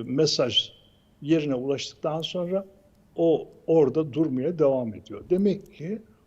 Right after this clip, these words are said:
onu gösteren irade be-, belli bir konuda, e, ısrarını sürdürüyor ve eğer o beklentilerine, e,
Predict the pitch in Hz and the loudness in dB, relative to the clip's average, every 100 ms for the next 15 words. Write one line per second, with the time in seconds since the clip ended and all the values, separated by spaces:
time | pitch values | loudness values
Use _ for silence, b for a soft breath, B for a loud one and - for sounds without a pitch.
0 | _ - 165 180 185 - 147 151 - - | _ -2 2 4 2 2 2 2 -6 0
1 | 151 165 175 139 - _ 135 120 117 110 | 2 2 2 -2 -6 _ -4 -2 -2 -4
2 | 98 180 240 - _ _ _ _ _ b | 0 0 0 -8 _ _ _ _ _ b
3 | b - 151 123 117 165 160 131 147 156 | b -14 -12 -12 2 4 4 0 -4 -4
4 | 185 139 135 - - 127 120 147 202 254 | -2 -2 -4 -6 -4 -2 0 0 -2 -4
5 | 160 147 139 135 113 - _ _ _ _ | -4 -2 0 -2 -6 -18 _ _ _ _
6 | _ _ _ _ - _ 170 - 143 135 | _ _ _ _ -20 _ -2 0 2 2
7 | 127 226 220 - 131 107 - 104 107 196 | 2 2 0 -2 -4 -4 -6 -6 -2 -4
8 | 240 - _ _ _ _ _ _ - 143 | -4 -18 _ _ _ _ _ _ -10 2
9 | 156 - - 151 143 120 - 151 143 113 | 2 2 -2 0 2 0 -2 2 4 2
10 | 139 151 131 131 127 127 - 123 123 127 | -4 -6 -6 -2 -2 -4 -4 -4 -2 0
11 | 123 117 - _ _ _ - | 0 0 -6 _ _ _ -20